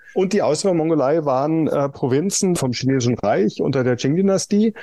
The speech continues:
Und wie ich vorhin schon erwähnt habe, gab's dann in neunzehnhundertelf die Unabhängigkeitserklärung durch die Mongolei, also was wir jetzt die Mongolei nennen, was die Chinesen manchmal noch die Äußere Mongolei nennen. Ähm, aber beschränkt auf das Territorium, was heute die Mongolei ist. Die Innere Mongolei ist da also bei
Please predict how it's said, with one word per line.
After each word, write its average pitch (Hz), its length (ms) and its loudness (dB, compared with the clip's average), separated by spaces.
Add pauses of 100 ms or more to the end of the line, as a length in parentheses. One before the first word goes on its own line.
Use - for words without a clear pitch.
(280)
Und 143 200 0
wie 156 60 2
ich 165 140 -4
vorhin 147 200 0
schon 185 120 0
erwähnt 180 320 0
habe, 185 120 -2
gab's 160 280 -2
dann 175 180 0
in 139 80 0
neunzehnhundertelf 151 720 0
die 160 120 0
Unabhängigkeitserklärung 147 1600 0
durch 165 240 0
die 196 100 0
Mongolei, 156 600 2
also 151 160 -2
was - 320 -6 (320)
wir 135 100 2
jetzt 156 220 -2
die 175 40 2
Mongolei 131 360 0
nennen, 208 200 2
was 147 140 -2
die 160 120 -2
Chinesen 170 460 0
manchmal 175 440 0
noch 185 160 0
die 190 180 0
Äußere 139 320 0
Mongolei 131 440 0
nennen. 208 360 0 (640)
Ähm, 156 320 0
aber 180 300 0
beschränkt 180 520 -2
auf 165 160 -2
das - 200 -2
Territorium, 180 580 2
was 170 160 -2
heute 165 240 0
die 156 100 2
Mongolei 135 480 2
ist. 107 300 0
Die 120 160 2
Innere 208 300 2
Mongolei 143 500 0
ist 156 180 -2
da 135 120 0
also 139 360 -2
bei 147 360 0